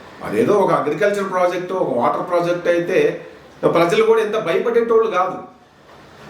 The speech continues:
మ-, మమ్మల్ని అక్కడ లాక్కుంటారు, మా భూములు లాక్కుంటారు. తర్వాత ఇప్పుడు ఈ కోట్లాది రూపాయలు ఉన్నాయి,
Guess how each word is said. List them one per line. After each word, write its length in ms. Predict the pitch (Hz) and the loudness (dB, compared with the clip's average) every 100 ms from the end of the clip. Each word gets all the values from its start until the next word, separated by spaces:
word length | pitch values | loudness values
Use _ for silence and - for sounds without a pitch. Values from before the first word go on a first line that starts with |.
| - - | -14 -8
మ-, 100 | - | -2
మమ్మల్ని 340 | 120 113 151 | 2 4 2
అక్కడ 180 | 131 147 | 2 -4
లాక్కుంటారు, 720 | 143 135 131 151 190 196 196 | -4 0 0 0 0 0 0
మా 80 | 190 | 0
భూములు 380 | 165 147 170 180 | -2 -2 -2 0
లాక్కుంటారు. 500 | 165 165 165 165 175 | 0 0 -4 -2 -2
తర్వాత 280 | 165 165 180 | 0 0 0
ఇప్పుడు 160 | 156 | -2
ఈ 120 | 127 120 | -2 0
కోట్లాది 360 | 117 151 156 | 0 2 0
రూపాయలు 380 | 156 156 156 151 | 0 0 0 0
ఉన్నాయి, 220 | 151 160 | 0 -4